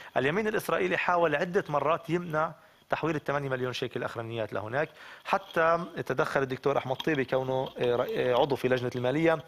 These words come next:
واستطاع جمع اللجنة وتحويل آخر ثمانية مليون شيكل وإقامة المنتجع اللي المفروض، آه، يفتتح خلال أيام.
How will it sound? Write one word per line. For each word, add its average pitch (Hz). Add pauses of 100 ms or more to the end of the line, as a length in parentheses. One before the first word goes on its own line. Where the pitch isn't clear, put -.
(320)
واستطاع 135
جمع 127
اللجنة 131
وتحويل 139
آخر 143
ثمانية 123
مليون 120
شيكل 110 (480)
وإقامة 139
المنتجع 123
اللي 123
المفروض، 131 (320)
آه، 123 (100)
يفتتح 139
خلال 120
أيام. 104